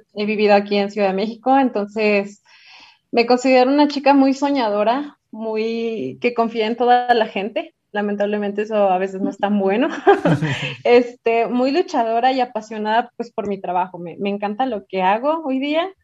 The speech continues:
Speaker 1: y me la paso ideando un mundo en donde, pues, todo el mundo pueda tener las mismas oportunidades. Entonces,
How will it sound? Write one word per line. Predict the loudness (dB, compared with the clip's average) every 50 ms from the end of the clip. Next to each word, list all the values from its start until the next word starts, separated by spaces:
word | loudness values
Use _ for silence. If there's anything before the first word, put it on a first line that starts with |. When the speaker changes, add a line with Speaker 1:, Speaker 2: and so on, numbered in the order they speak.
| _ _ _ _ _ _ _ _
Speaker 1:
y | -8 -4 -4 -2 2
me | 2 4
la | 4 4 4 6
paso | 6 4 4 4 2 0 2 2 2 2 0 -2 -4
ideando | -6 -8 -6 -4 -2 -2 -2 -2 -4 -2 -2 -2
un | -2 -2
mundo | -2 -4 -4 -4 -4
en | -4 -4
donde, | -6 -6 -6 -6 -8 -8
pues, | -10 -12 -16 -10
todo | -8 -4 -2 -2 -2
el | -2
mundo | -2 -4 -4 -4 -4 -4
pueda | -2 -2 0 -2 -2
tener | -2 -4 -4 -4 -2
las | 0 0 0 0 -4 -10 _ _
mismas | -8 -8 -8 -6 -6 -6 -4 -2 -2 -4 -4 -6 -6 -10
oportunidades. | -10 -8 -8 -8 -8 -8 -8 -8 -6 -4 -2 -2 -2 -2 -4 -8 -16 _ _ _ _ -20
Entonces, | -16 -12 -10 -10 -6 -6 -6 -6 -6